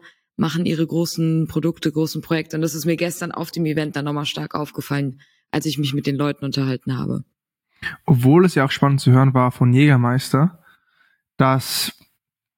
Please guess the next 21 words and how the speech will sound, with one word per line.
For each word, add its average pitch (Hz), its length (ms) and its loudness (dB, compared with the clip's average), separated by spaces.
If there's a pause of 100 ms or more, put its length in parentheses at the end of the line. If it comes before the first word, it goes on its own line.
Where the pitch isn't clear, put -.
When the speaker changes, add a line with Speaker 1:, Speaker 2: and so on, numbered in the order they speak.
(200)
Speaker 2:
sie 160 160 2
eben 151 120 6
gesagt 135 360 2
haben, 127 140 4
hey, 139 200 4
wir 131 80 4
wollen 127 200 2
zuerst 131 420 0
lernen, 135 640 6
bevor 135 300 2
wir 131 80 2
hier 127 160 4
mit 127 120 4
eigenen 127 280 2
N 123 140 4
F 123 120 0
Ts 131 240 2
kommen 139 300 4
und 123 80 4
eigenen 123 240 2
Produkten 139 720 4